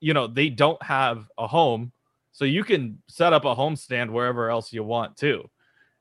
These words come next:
and just see what teams like about it. Um, they set it up, you know, if the, the European teams don't really have a lot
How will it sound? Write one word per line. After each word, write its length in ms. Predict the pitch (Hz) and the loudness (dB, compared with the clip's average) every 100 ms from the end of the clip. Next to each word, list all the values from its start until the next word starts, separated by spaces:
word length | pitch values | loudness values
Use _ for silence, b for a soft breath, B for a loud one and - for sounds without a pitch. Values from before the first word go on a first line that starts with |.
| - | -8
and 160 | 135 131 | -2 2
just 180 | 131 | 0
see 320 | - 151 131 117 | 0 -2 0 0
what 240 | 127 127 | -2 -2
teams 480 | - 139 123 110 - | -4 -6 -4 -8 -12
like 340 | 110 110 117 - | -6 -4 -4 -4
about 320 | 117 104 110 98 | -8 -4 -4 -6
it. 180 | - - _ _ _ _ _ - | -10 -20 _ _ _ _ _ -8
Um, 380 | 110 104 98 92 _ _ _ - | -4 -4 -6 -10 _ _ _ -12
they 100 | 120 | -4
set 220 | 147 139 | 0 2
it 100 | 135 | 2
up, 180 | 131 - _ _ - | 2 -2 _ _ -16
you 120 | - 127 | -8 -4
know, 300 | 113 120 - _ _ | -2 -4 -10 _ _
if 400 | 117 101 113 - _ _ _ _ _ _ _ _ _ _ _ _ - 135 _ _ _ _ _ - - | -16 -12 -12 -14 _ _ _ _ _ _ _ _ _ _ _ _ -20 -20 _ _ _ _ _ -20 -18
the, 360 | 143 135 120 113 113 | -4 -2 0 -2 -6
the 100 | 127 | -2
European 440 | 135 131 147 131 | -2 -2 -4 -6
teams 240 | 143 123 | -6 -6
don't 160 | 120 120 | -4 -4
really 220 | 123 123 | -2 -4
have 340 | 113 123 120 - | -2 -2 -2 -4
a 100 | 120 | -6
lot 360 | 113 110 113 | -4 -4 -6